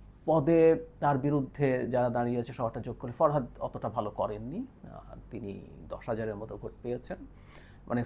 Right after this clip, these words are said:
সাদেক কায়েমের তুলনার কথা বলছি, আহ, সেটা করেননি। বা সম্পাদক পদগুলোতেও অনেকে অতটা ভালো করেননি। কিন্তু এই যে এত বেশি মার্জিনে জিতবেন, এই মার্জিনে জেতাটা সম্ভবত, আহ, অনেকের কাছেই সারপ্রাইজিং, আমার কাছে তো বটেই।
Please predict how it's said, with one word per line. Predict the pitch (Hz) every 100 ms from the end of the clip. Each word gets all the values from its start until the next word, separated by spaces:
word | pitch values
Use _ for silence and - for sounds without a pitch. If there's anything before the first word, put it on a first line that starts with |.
| -
সাদেক | 190 220 220
কায়েমের | 151 113 -
তুলনার | 101 92 92
কথা | 98 -
বলছি, | - 107 - -
আহ, | 143 - - - -
সেটা | - 107 95
করেননি। | - - 120 156
বা | 165 143 131
সম্পাদক | 180 175 156 143 -
পদগুলোতেও | 135 117 113 110 139 185
অনেকে | 123 104 156 285
অতটা | - 110 107
ভালো | 98 98 101
করেননি। | - - - - - - - - - - - - -
কিন্তু | 220 202 240 240 - -
এই | 254
যে | 240 -
এত | 196 202 202
বেশি | 247 214 214 - 196
মার্জিনে | 151 151 117 220 180
জিতবেন, | 127 92 - - -
এই | 202 226
মার্জিনে | 196 160 160 123 233 220 151
জেতাটা | 131 120 101 101
সম্ভবত, | - 98 101 101 - 147
আহ, | 226 269 - - - -
অনেকের | 120 131 110
কাছেই | 101 - 104
সারপ্রাইজিং, | - - - - - - -
আমার | 139 127
কাছে | 104 101
তো | -
বটেই। | 101 -